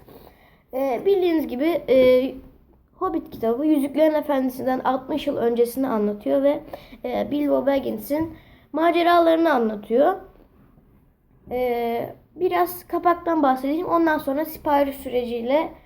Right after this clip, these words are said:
e, biraz sipariş süreciyle ilgili konuşacağım.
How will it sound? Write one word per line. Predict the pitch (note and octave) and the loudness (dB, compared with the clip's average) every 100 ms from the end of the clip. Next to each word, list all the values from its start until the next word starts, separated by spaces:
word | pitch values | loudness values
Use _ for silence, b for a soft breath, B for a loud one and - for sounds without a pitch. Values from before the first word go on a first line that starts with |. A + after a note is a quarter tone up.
| B B _ | B B _
e, | A#3+ A#3 - | -2 0 -2
biraz | F#3 B3 D#4 - - _ _ _ _ _ _ _ _ _ _ _ _ | -2 0 -2 -6 -20 _ _ _ _ _ _ _ _ _ _ _ _
sipariş | - C#4+ C#4 C4+ | -8 -4 -4 -4
süreciyle | C4 B3 A#3+ A#3 A3 | -4 -2 -2 -2 -4
ilgili | B3+ C#4+ | -6 -2
konuşacağım. | D4+ C4+ - - C#4 F4+ | 0 0 -4 -4 -4 -4